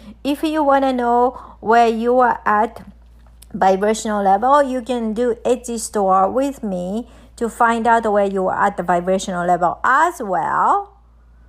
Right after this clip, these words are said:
But that's just finding out how you're vibrating, right? But anyhow, when you are vibrating in a se-,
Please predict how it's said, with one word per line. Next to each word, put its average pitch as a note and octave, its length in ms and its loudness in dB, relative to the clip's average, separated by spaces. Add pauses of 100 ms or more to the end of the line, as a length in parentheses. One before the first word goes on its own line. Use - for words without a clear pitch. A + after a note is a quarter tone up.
(120)
But G#3 460 2 (920)
that's B3 380 0
just G3 320 0
finding G3 380 -2
out F#3 320 2
how F3+ 260 0
you're E3+ 180 0
vibrating, F3 760 -4 (120)
right? F#3 360 -2 (400)
But C4 100 2
anyhow, D#4+ 760 -2 (460)
when B3 460 0
you E4 280 0
are F3+ 560 2 (1080)
vibrating G3 800 -2
in G3 160 -8
a G#3 60 -6
se-, - 340 -6